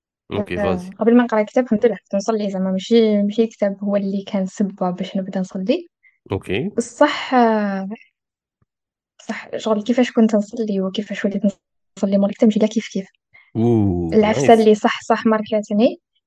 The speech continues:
Speaker 2: آه، في الديبيو تاع الكتاب كاين واحد الشابيتر اسمه "قبل ان تصلي".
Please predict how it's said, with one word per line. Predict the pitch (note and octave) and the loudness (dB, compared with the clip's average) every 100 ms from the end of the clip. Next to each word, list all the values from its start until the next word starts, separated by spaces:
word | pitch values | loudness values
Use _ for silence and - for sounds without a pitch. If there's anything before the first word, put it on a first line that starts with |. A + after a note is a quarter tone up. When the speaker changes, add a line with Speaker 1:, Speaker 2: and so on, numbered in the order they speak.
| _ - - | _ -10 -2
Speaker 2:
آه، | G#3+ G3+ G3 F#3+ F#3+ F#3 F#3 _ _ _ | 0 0 -2 -6 -8 -12 -16 _ _ _
في | A#3 | 0
الديبيو | A#3 B3+ A#3 A#3 | 2 2 4 2
تاع | A#3 | 2
الكتاب | A3 - C#4 | -2 0 0
كاين | B3 A#3 | 2 -2
واحد | - | -4
الشابيتر | - A3+ A3 C#4 C4 - | -6 -6 -4 -2 -2 -2
اسمه | G#3+ - - G#3+ G#3 G3+ | -10 -10 -8 -2 -2 2
"قبل | A#3 A#3+ | 2 6
ان | C4 A#3 | 6 6
تصلي". | A3 G3+ G3 F#3+ | 4 0 -4 -10